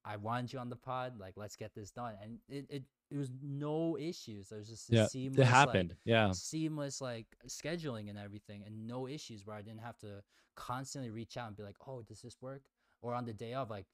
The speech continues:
Speaker 1: "Oh, just double checking. Does this time work
Speaker 2: Yeah,
Speaker 1: for you?"
Speaker 2: like, yeah, you didn't need to. You don't need to.
Speaker 1: Yeah,
Speaker 2: What, what do you need to
Speaker 1: exactly.
Speaker 2: double check for? There's no account of, like, in a sense,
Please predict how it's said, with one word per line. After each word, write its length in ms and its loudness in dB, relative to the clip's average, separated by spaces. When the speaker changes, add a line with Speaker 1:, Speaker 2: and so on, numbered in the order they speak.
Speaker 1:
"Oh, 100 -8
just 280 -12
double 220 -6
checking. 380 -10
Does 200 -14
this 160 -12
time 240 -2
work 20 8
Speaker 2:
Yeah, 220 8
Speaker 1:
for 80 -4
you?" 60 0
Speaker 2:
like, 260 6
yeah, 140 6
you 140 8
didn't 200 4
need 200 2
to. 160 -4
You 120 0
don't 180 4
need 260 4
to. 60 -4
Speaker 1:
Yeah, 80 -4
Speaker 2:
What, 240 6
what 140 4
do 60 4
you 60 2
need 180 2
to 40 -2
Speaker 1:
exactly. 0 -
Speaker 2:
double 220 4
check 200 2
for? 160 -2
There's 160 4
no 140 12
account 280 4
of, 100 -4
like, 120 4
in 140 2
a 60 6
sense, 360 6